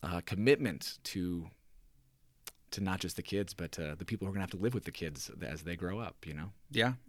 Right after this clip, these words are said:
Speaker 2: it's, it's truly comes back to, like, what kind of society do you wanna live in at the end of the day? And I just want these kids to feel, you know, like,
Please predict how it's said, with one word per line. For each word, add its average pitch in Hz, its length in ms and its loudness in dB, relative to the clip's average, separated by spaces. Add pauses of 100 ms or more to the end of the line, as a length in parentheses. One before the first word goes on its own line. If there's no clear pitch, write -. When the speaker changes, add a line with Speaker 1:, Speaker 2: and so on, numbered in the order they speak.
Speaker 2:
it's, 120 420 0
it's 123 340 2
truly 156 320 6
comes 131 220 2
back 131 180 4
to, 123 80 4
like, 110 160 4
what 123 160 2
kind 127 140 6
of 113 60 4
society 117 520 4
do 113 80 4
you 113 80 4
wanna 110 200 2
live 117 260 2
in 90 300 -4 (640)
at 113 140 4
the 113 120 4
end 110 120 4
of 107 100 2
the 107 80 -2
day? 113 240 8
And 107 80 4
I 104 100 4
just 107 260 0
want 110 200 2
these 110 160 2
kids 113 300 0
to 113 120 2
feel, 113 680 4 (540)
you 117 100 0
know, 110 180 4
like, 107 280 4